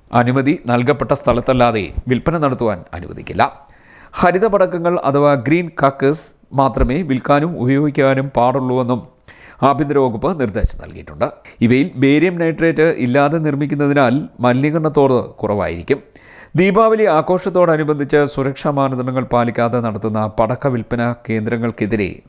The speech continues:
നടപടിയെടുക്കും. പടക്ക നിർമ്മാണശാലകളും പടക്കങ്ങളും മറ്റ് അസംസ്കൃത വസ്തുക്കളും സൂക്ഷിക്കുന്ന സ്ഥലവും വിശദമായ പരിശോധനയ്ക്ക് വിധേയമാക്കും.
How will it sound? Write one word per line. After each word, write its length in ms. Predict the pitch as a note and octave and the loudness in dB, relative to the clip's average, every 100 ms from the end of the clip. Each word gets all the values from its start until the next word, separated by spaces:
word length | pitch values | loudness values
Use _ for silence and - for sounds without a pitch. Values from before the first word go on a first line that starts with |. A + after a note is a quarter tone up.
| B2 | -2
നടപടിയെടുക്കും. 640 | A#2+ B2 A2 F2 G2 D#3 - - - - - - | 0 0 -2 -4 -2 -2 -4 -20 -20 -20 -18 -2
പടക്ക 240 | A#2 B2 B2+ | 0 0 -2
നിർമ്മാണശാലകളും 840 | A#2 A2+ A2 A2+ A#2+ A#2+ A#2 B2+ F3 F3+ | -4 -4 -4 0 2 2 0 -4 -4 -2
പടക്കങ്ങളും 520 | C3 B2+ C#3+ C#3+ D3 C3 | -2 -2 -2 -2 -2 -2
മറ്റ് 200 | A#2+ C3+ B2+ A2 | -2 0 0 -2
അസംസ്കൃത 480 | - D3 - D3 C#3 | -4 -6 -6 -2 0
വസ്തുക്കളും 440 | B2+ - A#2 C3 C#3 - - - - - | 0 -2 -4 -2 -2 -8 -20 -20 -20 0
സൂക്ഷിക്കുന്ന 460 | D3 C#3+ D#3+ E3 E3 | 2 2 0 -2 0
സ്ഥലവും 340 | D3+ C3 D3 A#2 C3 | 2 2 2 -2 -6
വിശദമായ 440 | B2 C#3 C3 B2+ B2 A#2 | -6 -2 0 0 0 0
പരിശോധനയ്ക്ക് 640 | A#2 A#2 D3+ C#3+ A#2+ G2+ F#2 F#2+ | -4 -2 -2 -2 -4 -8 -10 -10
വിധേയമാക്കും. 560 | G#2+ A#2 G2 F2+ - | -8 -6 -6 -6 -6